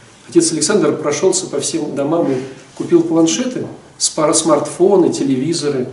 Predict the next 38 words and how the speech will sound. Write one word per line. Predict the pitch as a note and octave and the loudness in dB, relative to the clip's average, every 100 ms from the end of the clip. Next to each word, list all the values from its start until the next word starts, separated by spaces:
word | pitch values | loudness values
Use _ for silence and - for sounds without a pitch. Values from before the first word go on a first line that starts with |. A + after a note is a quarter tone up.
| - - - | -14 -20 -8
Он | D3 B3 B3+ | -2 0 4
у | A#3+ | 4
меня | F#3+ F3 G#3+ G3+ | 6 4 4 2
играет | C3+ C3+ E3+ | 0 -2 -4
в | - | -4
компьютер. | D#3+ - C3 A2+ | -6 -6 -6 -8
А | - | -4
кто | F#3+ | -2
его | A#2+ | -2
купил? | - - A2+ - - - _ _ _ _ _ - | -2 -4 -4 -4 -14 -20 _ _ _ _ _ -16
Дед | A#2 | -8
Мороз? | D3+ A#3+ A#3+ - - _ - | -4 -2 -4 -10 -20 _ -6
Ты | C3 | -4
ему | F#3+ D#3+ | -2 0
и | A#2 | -2
купил. | A#2 - B2 C#3 - - | -4 -6 -4 -6 -10 -16
А | C3+ | -10
почему | E3+ G3+ - | -4 -2 -2
ты | B2+ | -2
купил? | B2+ B2 G#2+ - - - _ _ - | -4 -4 -6 -10 -18 -20 _ _ -20
Чтобы | - A#2+ A#2 | -10 -6 0
выкроить | A2 - - | 2 2 -2
себе | - E3 F#3 | -2 0 0
время, | E3 B2+ C3+ - - - - _ - | 0 -2 -6 -10 -16 -20 -20 _ -16
чтобы | B2+ B2+ | -12 -4
позаниматься | B2 B2+ F3+ - | -2 0 -2 -2
своей | - D#3 C3+ | -4 -2 -2
жизнью. | A2+ B2 C3 A#2+ - - - | -2 -4 -4 -10 -12 -20 -16
Ну | - | -6
так, | G3+ - | -6 -4
по-честному-то. | D#3+ - - B2 B2 - - - - - | -4 -2 -4 -6 -10 -12 -18 -20 -18 -8
Ну | A#2+ | -4
вот | A#2+ - | -4 -2
и | D3+ - - - - - | -2 -4 -8 -18 -14 -6
получай | A#2 A#2 F3 | -4 -2 -4
то, | E3+ | -6
что | - - | -8 -4
выросло. | A#2 A#2 - | -4 -4 -8